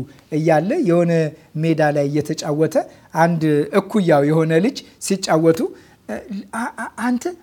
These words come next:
እ፣ ክርስቶስ ወደ ምድር ለምን እንደመጣ ታውቃለህ?» ብሎ ጠየቀው። እ፣ የክሪስ ሎውስ አባት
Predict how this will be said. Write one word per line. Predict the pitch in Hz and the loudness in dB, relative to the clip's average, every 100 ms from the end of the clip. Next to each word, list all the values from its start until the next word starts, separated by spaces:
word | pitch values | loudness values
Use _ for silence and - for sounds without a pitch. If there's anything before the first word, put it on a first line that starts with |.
| _ _ - | _ _ -4
እ፣ | 202 - | -4 -4
ክርስቶስ | - 269 - 330 - | -4 -4 -4 -6 -6
ወደ | 208 208 240 | 2 4 4
ምድር | 240 247 240 | 0 -2 -4
ለምን | 190 220 269 | 0 0 2
እንደመጣ | 247 226 220 220 - 165 | 2 0 -2 -4 -8 -8
ታውቃለህ?» | - 214 220 285 320 285 | 4 4 6 0 0 -4
ብሎ | 202 196 | 2 4
ጠየቀው። | 196 156 127 - - _ _ _ _ | 4 -2 -4 -8 -20 _ _ _ _
እ፣ | 147 143 143 | -4 -2 0
የክሪስ | 165 165 214 254 262 | 2 0 -2 -4 0
ሎውስ | 226 202 | 0 2
አባት | 214 214 285 | -2 0 0